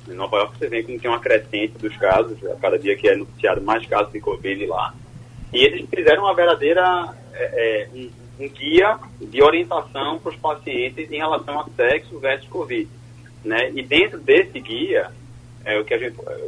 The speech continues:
pra quem quiser acessar, é, é, o site é N Y C ponto gov barra coronavírus. Tá em inglês, então teria que traduzir.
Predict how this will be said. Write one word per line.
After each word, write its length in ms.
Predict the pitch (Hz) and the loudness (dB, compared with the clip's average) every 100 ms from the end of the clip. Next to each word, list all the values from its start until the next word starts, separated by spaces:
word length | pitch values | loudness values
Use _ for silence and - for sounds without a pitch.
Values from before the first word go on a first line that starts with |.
| - - | -14 -6
pra 120 | 120 | -6
quem 120 | 131 | -2
quiser 280 | 120 117 113 | -2 6 6
acessar, 600 | 113 113 - 107 95 82 - - - - - | 6 2 2 2 2 2 -6 -20 -20 -12 2
é, 560 | 104 101 98 95 90 - - | 2 4 0 -2 -4 -8 -6
é, 460 | 104 95 85 87 - - | -4 -2 -4 -8 -12 -16
o 140 | - - | -16 0
site 320 | 120 113 120 | 2 4 4
é 200 | 107 - - - | 2 0 -12 -12
N 440 | 120 135 139 127 120 | -6 -4 -4 -6 -8
Y 340 | - 123 113 - | -8 -8 -8 -4
C 280 | 117 147 - - - - - - - - | 0 2 0 -12 -20 -20 -20 -20 -18 -6
ponto 220 | 127 123 | -6 -6
gov 520 | - 104 117 123 160 - | 0 4 4 2 -8 0
barra 240 | 113 123 131 | 4 4 2
coronavírus. 720 | 135 123 110 104 107 107 - - - - - - - - | -2 -2 -4 -4 -6 -6 -10 -20 -20 -20 -20 -20 -20 -6
Tá 100 | 120 | -4
em 80 | 135 | -2
inglês, 380 | 113 110 139 117 | 2 4 4 0
então 200 | 107 104 | -12 -6
teria 180 | 104 | -6
que 60 | - | -4
traduzir. 540 | 107 107 107 123 151 | -4 -4 -6 -8 -8